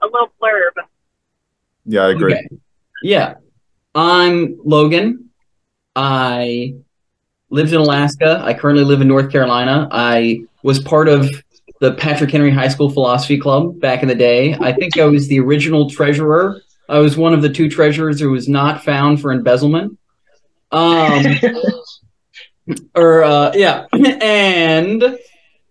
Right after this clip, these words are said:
Speaker 3: then, uh, I w-, not counting Michael Powell, my favorite philosopher might be Kant. I'm just on a Kant kick right now. Um, and he does a real good job, or he's very careful about making his philosophies,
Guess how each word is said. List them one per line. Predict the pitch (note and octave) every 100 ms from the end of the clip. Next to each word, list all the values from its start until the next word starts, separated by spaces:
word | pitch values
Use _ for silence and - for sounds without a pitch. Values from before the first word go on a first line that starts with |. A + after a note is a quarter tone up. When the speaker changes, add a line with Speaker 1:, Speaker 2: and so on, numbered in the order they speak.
| _ _ _ _ _
Speaker 3:
then, | D#3+ F#3 F#3 F#3 F3 E3+ E3 D#3+ D#3+
uh, | D#3 D#3 D3+ -
I | F3 F3+
w-, | F3+ E3 - A3+ G3+
not | G3 G#3+
counting | A3 G3 F#3
Michael | F3+ D#3+
Powell, | D3+ F#3 F3 C#3
my | C3 C3+
favorite | D#3 D3 C#3
philosopher | D3 C#3 C#3 C#3 C#3
might | C3+ C3+ C3+
be | C3+
Kant. | - B2 C3 C#3 -
I'm | - B2
just | B2+ C3
on | A#2+
a |
Kant | A#2 C3 A2
kick | - A#2+ C3+
right | B2 A#2
now. | A#2+ A#2+ B2+ C3+ - _ _ _ _ -
Um, | F#3+ F3+ E3 D#3 D3 C#3+ C3+ F#3
and | G#3 G3+
he | G#3+
does | A3
a | G3
real | F#3 G3+ G3 F#3+ E3+
good | E3+ F3+ E3
job, | C#3+ E3 D#3 D3+ D3 C3+ C3+
or | D3+ C#3+
he's | D3 E3
very | F#3+ E3
careful | F#3 E3
about | D3 C#3+ C#3 C3+ - _ _ _ _ _ -
making | D3+ D3+ D#3+ D3 C#3+
his | C#3+ D3+ C#3+
philosophies, | C#3+ C#3 C#3+ C#3+ D3 C#3 C3+ C3 -